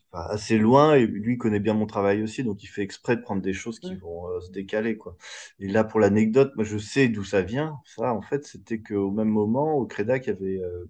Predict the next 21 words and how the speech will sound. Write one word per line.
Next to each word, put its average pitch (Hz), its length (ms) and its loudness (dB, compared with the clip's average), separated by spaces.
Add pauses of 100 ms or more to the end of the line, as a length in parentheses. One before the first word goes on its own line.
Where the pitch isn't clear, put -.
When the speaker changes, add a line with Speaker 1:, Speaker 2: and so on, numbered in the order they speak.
(180)
Speaker 1:
une 104 100 -8
artiste, 98 360 -10
une 104 140 -2
critique, 117 440 -8
Flora 123 280 2
Bouteille 113 560 -2
et 95 240 -8
Cassandre 110 560 -2
Langlois, 98 440 -2
qui - 80 -2
étaient 104 140 -2
en 104 100 6
résidence. 110 720 0 (800)
Et, 98 220 0
euh, 90 380 4
elle 92 100 -4
faisait 98 220 -6
surtout 113 240 -4
des 120 120 6
performances, 113 600 4
avec, 90 160 -4